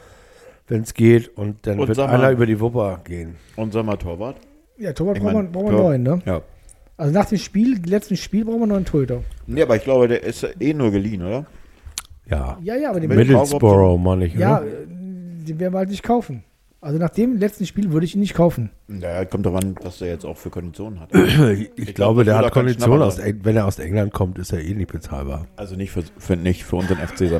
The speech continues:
Speaker 2: Pauli.
Speaker 3: Ja, aber auch für bezahlbare Konditionen würde ich ihn gerade nicht nehmen. Das war so ein Scheißspiel und der hatte immer schon so ein paar Aussetzer gehabt und der ist dann, glaub ich, ein ganz guter Spieler im Aufbau. Er kann mit dem Ball umgehen, er hat vielleicht auch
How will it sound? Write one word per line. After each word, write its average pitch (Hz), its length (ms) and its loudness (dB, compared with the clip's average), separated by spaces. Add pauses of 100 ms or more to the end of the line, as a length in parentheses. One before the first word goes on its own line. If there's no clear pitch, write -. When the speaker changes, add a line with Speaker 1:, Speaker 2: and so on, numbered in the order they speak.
Speaker 2:
Pauli. 90 80 2
Speaker 3:
Ja, 82 40 6
aber 180 160 4
auch 214 140 6
für 220 160 -2
bezahlbare 208 520 -2
Konditionen 151 500 -4
würde 165 140 -4
ich 160 60 -4
ihn 156 80 -4
gerade 160 240 -4
nicht 180 160 -6
nehmen. 190 220 -2
Das 135 180 -10
war 147 100 -2
so 175 160 0
ein 220 80 2
Scheißspiel 208 600 0
und 175 100 -4
der 160 80 0
hatte 190 180 -2
immer 240 220 0
schon 175 140 2
so 139 100 -2
ein 135 60 -2
paar 135 140 0
Aussetzer 139 480 -4
gehabt 135 340 -8
und 165 120 -4
der 170 100 -6
ist 190 120 -4
dann, 196 160 0
glaub 190 140 2
ich, 170 80 0
ein 170 60 -2
ganz 180 180 -2
guter 196 200 0
Spieler 208 380 -2 (520)
im 175 120 -6
Aufbau. 208 640 6
Er 151 140 -2
kann 185 140 -2
mit 170 80 0
dem 151 80 -4
Ball 175 160 -2
umgehen, 202 420 -2
er 160 140 -8
hat 160 120 -6
vielleicht 175 240 -4
auch 160 100 -6